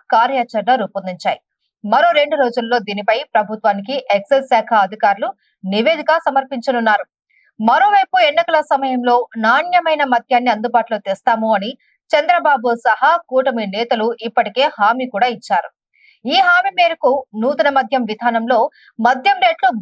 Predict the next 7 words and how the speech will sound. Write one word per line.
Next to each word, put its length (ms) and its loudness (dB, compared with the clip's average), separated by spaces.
భారీగా 500 2
తగ్గనున్నట్లు 680 -2
తెలుస్తోంది. 600 -2
అలాగే 380 0
అన్ని 260 0
ప్రముఖ 380 0
బ్రాండ్లను 480 0